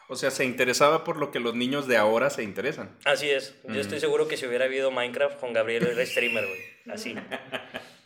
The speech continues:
Speaker 2: Debido a esta relación distante y que, pues, eran muchos hermanos y la señora solo trabajaba limpiando casas, pues era como que, a ver, ¿dónde los dejo, no? O sea, ¿qué, qué les hago para que se cuiden solos?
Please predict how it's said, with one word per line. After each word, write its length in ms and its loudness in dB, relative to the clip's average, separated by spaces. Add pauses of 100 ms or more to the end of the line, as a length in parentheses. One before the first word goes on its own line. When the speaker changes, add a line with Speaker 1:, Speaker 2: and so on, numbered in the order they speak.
(1400)
Speaker 2:
Debido 260 2
a 40 4
esta 280 2
relación 500 -4 (260)
distante 760 -6
y 200 -14
que, 500 -12
pues, 200 -8
eran 220 0
muchos 280 -8
hermanos 560 -6 (520)
y 160 -12
la 120 -2
señora 300 -4
solo 180 -2
trabajaba 360 0
limpiando 420 -6
casas, 480 -4 (460)
pues 160 -6
era 120 -2
como 220 -10
que, 80 -4
a 40 0
ver, 140 -4
¿dónde 220 -4
los 160 -6
dejo, 260 -2
no? 260 -8
O 80 -10
sea, 160 -12
¿qué, 300 -4
qué 80 -6
les 160 -8
hago 220 -6
para 140 -2
que 80 -14
se 100 -18
cuiden 220 -12
solos? 340 -6